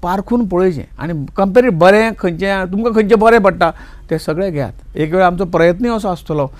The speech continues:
की ज-, आतां स-, वखद जें आसा तें कोणा खातीर आसा, ताचो सेंटर पॉयंट इज द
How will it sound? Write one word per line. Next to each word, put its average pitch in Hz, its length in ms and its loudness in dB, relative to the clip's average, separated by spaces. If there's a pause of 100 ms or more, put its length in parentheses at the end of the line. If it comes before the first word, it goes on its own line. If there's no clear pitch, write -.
(320)
की 208 200 0
ज-, 143 260 -6 (160)
आतां 202 180 -4
स-, - 120 -4
वखद 185 360 2
जें 185 120 2
आसा 156 320 0
तें 202 200 -6
कोणा 226 220 -4
खातीर 156 260 -4
आसा, 139 320 -8 (540)
ताचो 190 260 4 (360)
सेंटर 165 320 0
पॉयंट 208 300 0
इज 196 220 -4
द 214 80 -4